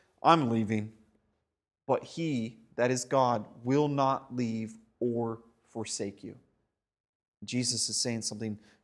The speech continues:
very similar here. "I will not leave you as orphans. I will come to you. Yet a little while, and the world will see me no more. But you will see me."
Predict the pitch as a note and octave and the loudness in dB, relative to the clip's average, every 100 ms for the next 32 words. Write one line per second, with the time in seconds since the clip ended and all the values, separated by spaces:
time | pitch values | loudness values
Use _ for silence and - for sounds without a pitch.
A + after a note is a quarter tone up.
0 | _ A#2+ B2 B2+ B2 A2 G2 G2 G2 G#2 | _ 4 6 4 0 -4 -6 -10 -10 -8
1 | G2+ - _ _ G2+ A#2 E3 D#3 A2 A2 | -8 -12 _ _ -4 6 6 8 4 2
2 | A2 F#2+ G#2 G2 - G#2 G2+ - G2+ G2+ | -4 -4 -4 -4 -6 -6 -6 -6 -8 -8
3 | - - E2+ A2+ B2+ B2+ B2+ G#2 G2+ G#2+ | -10 -14 -10 0 2 0 -4 -8 -6 -8
4 | G2+ - _ - A#2+ G3 A3 A3+ G#3 G3 | -10 -12 _ 0 12 12 12 8 8 8
5 | B2 A#2 G#2+ G#2+ - B2+ B2 B2 C#3+ D3 | 6 6 4 2 -2 -2 -2 4 6 6
6 | D3+ - D3+ D3 C#3+ C#3+ C3+ A2 G#2 G2+ | 2 -2 -2 -2 -2 -2 -2 -2 -2 -6
7 | - - - - - - - C#3 C#3 A3 | -16 -20 -20 -20 -20 -10 0 2 4 4
8 | E3 - A2 G2+ A#2+ | 4 2 -2 -2 -6